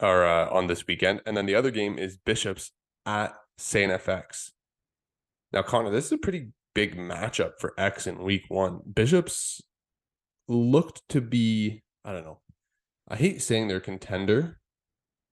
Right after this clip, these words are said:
because their offense just doesn't really have a whole big spark or push, or didn't last year at least. And that's what they need to show. But as we've seen from X's preseason game, Connor,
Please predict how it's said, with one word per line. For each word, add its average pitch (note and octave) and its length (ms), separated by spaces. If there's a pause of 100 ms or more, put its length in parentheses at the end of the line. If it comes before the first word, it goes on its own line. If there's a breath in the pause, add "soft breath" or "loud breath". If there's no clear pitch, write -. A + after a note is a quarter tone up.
(420)
because A#2 260
their A2 160
offense G2+ 420
just G2 260 (560)
doesn't G#2 340 (180)
really F2+ 540 (240)
have F#2+ 260
a F#2+ 40
whole F#2 240
big F2+ 300
spark - 500
or E2 80
push, - 580
or F#2 140
didn't F#2 340
last F#2 320
year - 120
at F#2+ 120
least. F#2 360 (840)
And G#2 220
that's A2+ 300
what A#2 280
they G2+ 140
need G2+ 240
to F2+ 60
show. A2 480
But F#2+ 260 (680)
as B2+ 240
we've G#2+ 200
seen A#2+ 440
from F#2+ 240
X's G#2+ 360
preseason G2 520
game, F2 260
Connor, F2+ 480